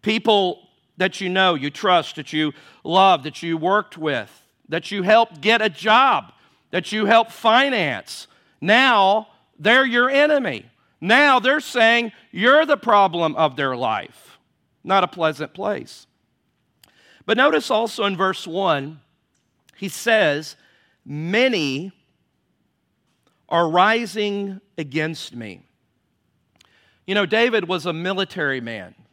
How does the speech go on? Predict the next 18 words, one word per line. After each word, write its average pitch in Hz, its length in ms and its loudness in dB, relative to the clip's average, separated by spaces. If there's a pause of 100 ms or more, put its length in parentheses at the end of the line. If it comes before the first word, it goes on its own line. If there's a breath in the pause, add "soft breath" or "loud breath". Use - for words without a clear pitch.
wasn't 123 340 -8
he? 95 140 -20 (420)
That's 185 260 -2
military 190 840 -2
language 156 580 -4
where 143 120 -4
he 151 120 -10
says, 143 640 -2 (760)
"Lord, 175 600 2 (920)
I 214 600 0
am 160 280 -4
outnumbered. 147 960 -4 (1200)
I 190 160 2
am 214 220 0
overwhelmed. 160 1040 -2 (540)
I 202 200 4
am 214 200 0
outnumbered." 165 840 -2